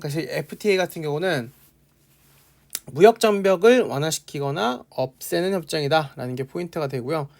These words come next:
얘 같은 경우는 일단 기본적으로 자유무역이 확대되면 일단 관세라는 게 없어요. 관세라는 건 나라에서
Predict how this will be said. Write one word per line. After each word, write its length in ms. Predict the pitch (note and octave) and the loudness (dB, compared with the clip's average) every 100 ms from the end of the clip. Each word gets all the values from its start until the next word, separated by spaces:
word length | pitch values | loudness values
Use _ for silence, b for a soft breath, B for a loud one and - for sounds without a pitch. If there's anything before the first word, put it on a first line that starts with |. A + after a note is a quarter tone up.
| b b b b b _ | b b b b b _
얘 100 | D3+ | 4
같은 280 | G#3 A3 A3 | 4 4 2
경우는 540 | G#3 G3+ F#3+ F#3+ F#3 | 4 4 2 0 0
일단 320 | D3 D3+ F3 | -2 -2 -4
기본적으로 800 | C#3+ E3+ G#3+ G#3 E3+ E3 F3+ D#3+ | -2 0 4 4 2 0 2 2
자유무역이 720 | C#3 D3+ F#3+ A3+ A3 F#3+ F#3+ | 0 2 4 6 4 4 0
확대되면 880 | E3+ G#3+ - G#3+ E3 C3+ E3 F3+ B2+ b b b b b | 0 -4 0 0 2 0 2 2 2 b b b b b
일단 340 | D#3 F#3+ F#3 | -2 2 2
관세라는 680 | D#3 E3 G3 A3 A3 G3+ F3 | 2 0 2 4 4 4 0
게 80 | D3 | -4
없어요. 300 | - C3+ B2 | -4 -4 -4
관세라는 640 | - D3 F3 A3 G3+ F3+ | -2 -4 2 4 4 2
건 160 | D3+ D3+ | 0 0
나라에서 680 | A#2 C3+ F3+ D#3+ D3+ C#3 | 0 2 4 2 2 0